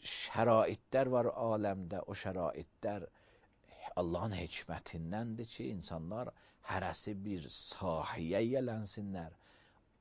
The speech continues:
insanların müxtəlif ehtiyaclarını ödəsinlər. Bu təbiidir, təfavut. Amma zülmü təbii deyil. İnsan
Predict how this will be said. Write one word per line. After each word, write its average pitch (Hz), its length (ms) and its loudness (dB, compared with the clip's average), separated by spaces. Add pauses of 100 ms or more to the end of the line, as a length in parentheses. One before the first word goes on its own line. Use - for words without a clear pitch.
(320)
insanların 95 960 -2 (420)
müxtəlif 120 560 -4
ehtiyaclarını 107 800 -2
ödəsinlər. - 560 -8 (880)
Bu 160 160 -4
təbiidir, 123 560 2
təfavut. 60 600 -8 (420)
Amma 156 240 -2
zülmü 117 560 6
təbii 58 380 -10 (100)
deyil. - 220 -12 (2250)
İnsan 180 240 2